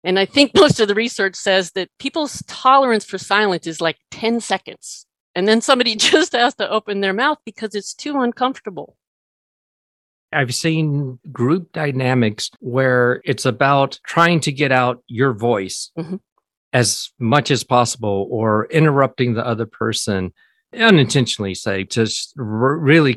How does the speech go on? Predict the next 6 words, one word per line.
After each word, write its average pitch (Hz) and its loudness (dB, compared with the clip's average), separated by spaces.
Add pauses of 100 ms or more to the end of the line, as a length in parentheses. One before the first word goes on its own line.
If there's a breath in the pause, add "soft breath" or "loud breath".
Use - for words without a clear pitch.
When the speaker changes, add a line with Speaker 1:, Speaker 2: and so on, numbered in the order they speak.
Speaker 2:
control 127 0
the 113 -4
direction 113 -4
of 104 -2
the 104 -6
conversation. 113 -4